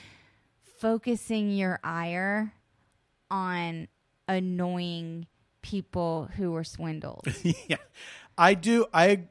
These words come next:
Speaker 2: here's, here's what I will say. I agree that broadly,
Speaker 1: Yes.
Speaker 2: you should not mock people who were in a cult
Speaker 1: Yes.
Speaker 2: because that's terrible.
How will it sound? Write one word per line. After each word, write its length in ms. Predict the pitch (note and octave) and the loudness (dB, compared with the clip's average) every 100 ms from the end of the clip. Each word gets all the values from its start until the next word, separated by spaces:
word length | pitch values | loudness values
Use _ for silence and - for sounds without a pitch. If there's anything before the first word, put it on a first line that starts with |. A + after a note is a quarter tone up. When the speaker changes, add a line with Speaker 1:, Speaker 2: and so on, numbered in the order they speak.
| - | -6
Speaker 2:
here's, 320 | D#3 A#3 G#3 - | 0 2 0 -6
here's 220 | - F#3 | 4 4
what 80 | G3 | 8
I 100 | E3+ | 6
will 80 | D#3+ | 4
say. 240 | - G2+ - - - _ - | 0 -6 -10 -20 -20 _ 2
I 100 | D3+ | 2
agree 360 | D3 D#3+ G#3+ | 4 2 2
that 460 | F#3+ C#3+ C3 C3+ - - _ | 4 4 4 2 -6 -20 _
broadly, 880 | - A#2 D3 F3 G3+ C3+ A#2+ G#2 A2+ - _ _ | -16 0 6 8 6 2 -4 -4 -6 -10 _ _
Speaker 1:
Yes. 300 | F3+ - B2+ | 8 8 8
Speaker 2:
you 100 | D#3+ | 2
should 200 | D3+ E3+ | -2 0
not 240 | F3+ G3 F#3 | 2 2 0
mock 640 | C#3 C#3+ D#3 F#3 - - | 2 6 8 8 4 -10
people 580 | - E3 - C3 A#2+ B2 | -8 -6 0 0 0 -2
who 140 | A#2 C#3 | -4 0
were 180 | C3+ C3 | 0 0
in 160 | D3+ C#3+ | -2 -4
a 80 | A#2 | -4
cult 600 | - D3 G#2 F2 - - _ _ _ _ _ - | -2 0 0 -4 -16 -18 _ _ _ _ _ -2
Speaker 1:
Yes. 200 | C#3+ D#4+ | 6 10
Speaker 2:
because 280 | C#3+ C#3 A#2 | 10 8 4
that's 460 | C3+ C3 - - - F3 - | 2 2 -2 -14 -16 -20 6
terrible. 460 | B3+ A#2+ D#2+ - | 6 6 -2 -18